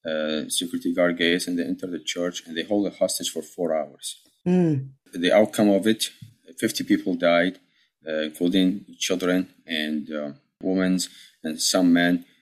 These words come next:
Speaker 1: There were three priests. One of the priests who was reading the gospel as they entered the church. The mass was at five o'clock. Uh, he was reading the gospel at five ten. They entered at five ten, and he saw them entering. He continued reading the gospel,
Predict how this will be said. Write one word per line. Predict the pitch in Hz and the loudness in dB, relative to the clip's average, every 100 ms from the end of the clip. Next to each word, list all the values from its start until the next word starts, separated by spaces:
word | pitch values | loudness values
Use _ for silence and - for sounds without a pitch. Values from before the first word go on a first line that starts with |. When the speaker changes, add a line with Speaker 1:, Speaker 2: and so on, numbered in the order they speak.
| _ - | _ -6
Speaker 1:
There | 82 | -4
were | 82 | -2
three | 76 - 120 139 | -4 0 2 2
priests. | 139 104 98 113 - - _ _ _ _ - | 2 2 4 4 2 -2 _ _ _ _ -6
One | 87 104 | 2 2
of | 101 | 4
the | 95 | 0
priests | - 104 104 | 0 0 2
who | 101 | 0
was | 85 85 80 - | 0 0 -2 -6
reading | 95 107 131 | -2 0 2
the | 131 | 0
gospel | 123 92 80 - 92 98 85 | 2 2 2 -2 -6 -6 -8
as | 85 | -6
they | 80 - | -4 -2
entered | 95 - 95 | -4 -4 -6
the | 78 | -8
church. | - 80 82 - | -8 -8 -8 -10
The | - | -2
mass | 90 101 | 2 2
was | 87 - | 0 -6
at | - | -8
five | - 87 - | 0 0 0
o'clock. | - 76 78 80 _ _ _ _ 82 | -6 -6 -6 -6 _ _ _ _ -4
Uh, | 76 73 | -2 -2
he | 101 | 0
was | 90 90 | 0 2
reading | 92 90 | 2 2
the | |
gospel | 82 87 - 85 | 2 0 0 -4
at | |
five | - - 82 - | -4 -2 -2 -2
ten. | - 76 73 | -6 -4 -4
They | 78 | -2
entered | 92 - 87 | -2 -2 -6
at | - | -6
five | - 85 - | -6 -6 -6
ten, | - 76 73 _ _ _ _ _ 87 | -6 -6 -6 _ _ _ _ _ -2
and | 85 82 78 - - | 0 0 -2 -6 -4
he | 101 | 0
saw | - 104 104 | 2 2 2
them | 98 90 | 0 0
entering. | 98 95 82 87 95 - | -2 -2 -4 -4 -6 -12
He | 92 | -16
continued | - 85 - 104 98 | -14 -10 -2 2 2
reading | 92 90 87 | 0 -2 -4
the | 73 | -4
gospel, | 67 67 - _ | -6 -6 -6 _